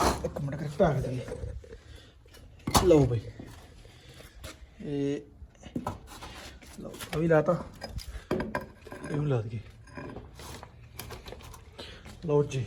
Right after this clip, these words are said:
ਓਕੇ ਰਿਪੋਰਟ ਹੋ ਗਈ ਇਹਨਾਂ ਦੀ। ਤੇ ਬਾਕੀ ਠੀਕ ਹੈ, ਦਾਣੇ ਜੇ ਖਾਣੇ ਹੋਏ ਤਾਂ ਖਾ ਲੈਣਗੇ, ਤੇ ਨਹੀਂ ਫਿਰ ਠੀਕ ਠਾਕ ਕੰਮ ਹੈਗਾ ਫਿਰ। ਚਲੋ ਮਿੱਤਰੋ,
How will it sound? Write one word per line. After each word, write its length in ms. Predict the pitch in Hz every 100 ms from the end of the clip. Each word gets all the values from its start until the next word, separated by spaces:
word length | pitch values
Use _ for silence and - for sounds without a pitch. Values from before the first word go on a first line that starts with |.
| - - - 160
ਓਕੇ 220 | 147 160
ਰਿਪੋਰਟ 240 | 185 156
ਹੋ 60 | 147
ਗਈ 60 |
ਇਹਨਾਂ 140 | 160 165
ਦੀ। 120 | 165 - - - - - - - - -
ਤੇ 100 | 135
ਬਾਕੀ 320 | 131 127 139
ਠੀਕ 280 | - 131 156
ਹੈ, 100 | 139 - - -
ਦਾਣੇ 300 | 143 139 131
ਜੇ 100 | 143
ਖਾਣੇ 340 | 143 143 139 135
ਹੋਏ 220 | 143 143 - - - - - - - -
ਤਾਂ 320 | 147 135 131
ਖਾ 200 | - 131
ਲੈਣਗੇ, 300 | 139 160 160 - - - -
ਤੇ 60 | 139
ਨਹੀਂ 140 | 135 127
ਫਿਰ 140 | 117 104 - - - - - - - - - - - - -
ਠੀਕ 280 | - 139 -
ਠਾਕ 140 | - 147
ਕੰਮ 200 | 143 131
ਹੈਗਾ 260 | 147 165
ਫਿਰ। 120 | 151 139 - - - - - -
ਚਲੋ 140 | 190 208
ਮਿੱਤਰੋ, 240 | 208 220